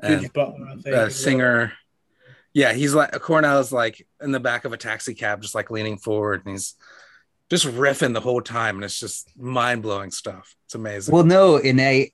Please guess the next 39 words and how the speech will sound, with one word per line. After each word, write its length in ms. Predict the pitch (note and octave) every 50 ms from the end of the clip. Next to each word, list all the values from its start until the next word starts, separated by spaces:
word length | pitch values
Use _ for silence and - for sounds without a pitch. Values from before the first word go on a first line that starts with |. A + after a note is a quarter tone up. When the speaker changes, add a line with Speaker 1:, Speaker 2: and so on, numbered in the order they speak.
| _
Speaker 3:
I 160 | - B2+ C#3
actually 340 | B2+ C#3 D3+ D3+ - D#3+ D3
had 400 | B2+ B2 C#3 C#3+ C#3+ C#3+ C3 -
kind 260 | - - - D3 D3+
of 100 | D#3 C#3
a 60 | B2 G#2
parallel 480 | - - B2+ B2 A#2+ A#2+ A#2+ A2 G#2+
moment 460 | G#2+ G#2 G#2 A#2 B2+ A#2 F#2 E2 - _ -
because, 480 | G2+ F#2+ - - G#2 G2+ F#2+ E2+ F#2
um, 680 | F#2+ F#2 F#2 F#2 F#2 F2+ F2+ F2+ F2 F2 F2 F2 F2 - _ _ _ _ _ _ _ _ _ _ _
you 140 | - A#2+ A#2+
know, 240 | A2+ A2 A2 A2 A2
this 240 | G#2+ G2 C3 B2+ B2+
is 100 | B2 G#2
once 240 | G#2+ A2+ A2+ - -
the 80 | G#2+
documentary 520 | G2 G2+ F#2+ - G#2 F#2+ F#2 E2+ - F#2 F2
was 160 | F2 F2 F2
done. 500 | - A2 A#2 G#2 F#2 F2+ F2 F2 E2+ - _ _ _ _ _ _ _ _ _ _ _ -
We 80 | A2+
had 80 | G#2+ -
just 140 | A#2+ A2 -
done 120 | B2 A#2
an 100 | A2 G2+
event 400 | G2 F2+ F2 F#2+ F#2 F#2 F2+ - - -
at 260 | F#2 F#2 F2+ F2+ -
Harvard 280 | - - G2+ F#2+ F#2 F2
Divinity 320 | F#2 F2+ F#2 F#2 F2 E2+
School, 180 | E2 - - F#2
and 80 | F2 E2+
a 20 |
bunch 160 | E2 F#2 E2
of 60 | F#2
us 100 | F2+ -
were 60 | - E2+
going 200 | F2+ F2 F2 E2+
out 100 | E2+ -
to 60 | D#2+
dinner 320 | E2 E2+ E2 D#2+ E2 E2+